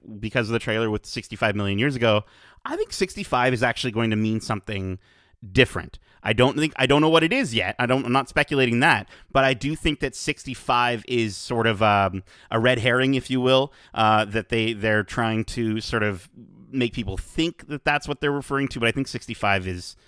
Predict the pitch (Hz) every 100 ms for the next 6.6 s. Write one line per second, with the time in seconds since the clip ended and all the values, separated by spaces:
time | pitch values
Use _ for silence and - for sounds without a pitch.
0 | _ - 254 240 127 156 - 139 175 214
1 | - 156 147 139 127 127 - 131 120 104
2 | - 131 - - - 151 180 220 202 185
3 | 202 170 156 139 147 135 139 170 143 -
4 | - 156 156 - - 139 135 127 117 -
5 | - _ _ _ _ _ - - 101 143
6 | 147 151 147 143 143